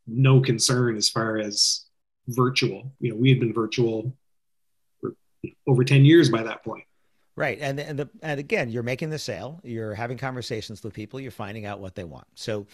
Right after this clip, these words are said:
Speaker 2: uh, let's give the, the quick history for you. You started out as a D J and it was just you?
Speaker 1: It was just me. It was one of those high school things where a few buddies are using an older brother's equipment. Uh,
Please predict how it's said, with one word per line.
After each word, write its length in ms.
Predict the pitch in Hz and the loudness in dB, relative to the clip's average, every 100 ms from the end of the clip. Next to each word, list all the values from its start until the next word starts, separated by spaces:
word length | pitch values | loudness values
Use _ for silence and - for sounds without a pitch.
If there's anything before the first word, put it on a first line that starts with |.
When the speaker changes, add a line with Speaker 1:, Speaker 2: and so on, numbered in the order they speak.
| - - _ | -20 -20 _
Speaker 2:
uh, 200 | 113 117 | -8 -6
let's 240 | 131 143 - | -4 -6 -2
give 160 | 175 | -4
the, 260 | 139 135 123 | 0 0 0
the 140 | 120 | -6
quick 300 | 110 - 160 | -6 -2 -2
history 400 | - 139 - 123 | -2 -6 -6 -8
for 120 | 113 113 | -8 -6
you. 140 | 101 | -6
You 160 | 113 139 | -6 -6
started 420 | - 139 139 135 | -4 -2 -2 -2
out 300 | 131 131 131 | -2 -2 -4
as 280 | 120 120 107 | -6 -6 -4
a 380 | 117 117 113 113 | -4 -2 -4 -6
D 320 | 104 120 123 | -8 -8 -4
J 160 | 127 123 | -2 -4
and 80 | |
it 40 | 117 | -4
was 120 | 113 | -6
just 280 | - 131 - | -4 -4 -2
you? 280 | 143 220 - _ _ _ _ _ - | -2 -2 -6 _ _ _ _ _ 2
Speaker 1:
It 60 | |
was 160 | 131 120 | 4 6
just 320 | 165 165 - | 6 6 6
me. 240 | 156 170 | 8 10
It 60 | 175 | 10
was 180 | 139 127 | 8 6
one 140 | 147 | 6
of 60 | 135 | 8
those 200 | 139 131 | 6 6
high 160 | 143 | 4
school 360 | 143 - 151 147 | 4 2 2 2
things 380 | 139 143 147 131 | 4 4 4 4
where 140 | 117 | 2
a 60 | 113 | 2
few 180 | 139 131 | 4 4
buddies 420 | 131 131 131 120 | 4 6 6 4
are 120 | 117 | 2
using 580 | 120 127 120 123 123 127 _ _ _ - | 2 2 2 2 0 -6 _ _ _ -6
an 100 | 123 | -2
older 280 | 120 127 127 | 2 4 6
brother's 380 | 135 135 123 | 6 8 6
equipment. 520 | 123 - 165 143 175 - _ - - _ - | 4 0 2 4 4 2 _ -20 -20 _ -14
Uh, 220 | - - | -12 -10